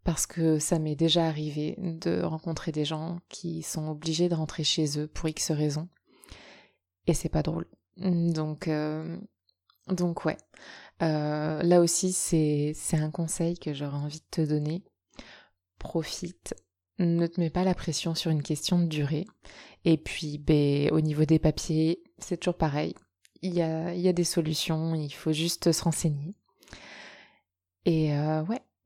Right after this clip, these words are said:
faut juste, euh, il s'agit de se lancer dans l'aventure et puis de voir ce qu'il en ressortira et puis ce que t'as envie de faire. C'est pas mal ça.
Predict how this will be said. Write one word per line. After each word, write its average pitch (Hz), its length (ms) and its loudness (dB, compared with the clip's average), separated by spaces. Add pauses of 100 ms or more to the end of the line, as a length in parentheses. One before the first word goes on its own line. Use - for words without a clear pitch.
faut 175 180 -2
juste, 170 420 -4
euh, 160 100 4
il 156 100 2
s'agit 165 300 2
de - 80 -10
se - 120 2
lancer 165 280 6
dans 175 120 6
l'aventure 165 600 4
et 175 100 4
puis 151 480 -4
de 151 120 2
voir 156 300 0
ce - 40 -4
qu'il - 160 0
en 151 60 0
ressortira 160 640 0
et 165 60 0
puis - 160 -6
ce - 100 -4
que 160 80 -2
t'as 156 140 -2
envie 160 180 -2
de - 60 -14
faire. 220 340 0 (2750)
C'est - 180 -6
pas 196 140 6
mal 170 180 2
ça. 170 260 -6